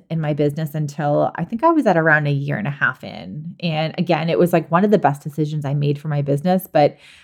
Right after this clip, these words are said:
I had to invest in print plates and die boards, and it's expensive. I wanna say that was, like, three grand. Um,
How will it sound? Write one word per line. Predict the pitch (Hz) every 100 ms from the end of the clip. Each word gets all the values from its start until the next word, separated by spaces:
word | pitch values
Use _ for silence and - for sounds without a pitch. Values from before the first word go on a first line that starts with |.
| _
I | - 180
had | 175 180
to | 196
invest | 185 151 147 147 - -
in | 160 151 151 -
print | - 165 -
plates | - 170 165 - -
and | 165 147 147 -
die | 143 143
boards, | 156 202 233 277 247 -
and | 170 170
it's | - 165 -
expensive. | - - - 139 143 - 127 -
I | 160
wanna | 156 160
say | 170 160 156
that | 147 139
was, | 147 147
like, | 135
three | _ 160 151
grand. | 147 143 151 202 220 _ _ _ _ _ _ -
Um, | 196 170 156 147 151 147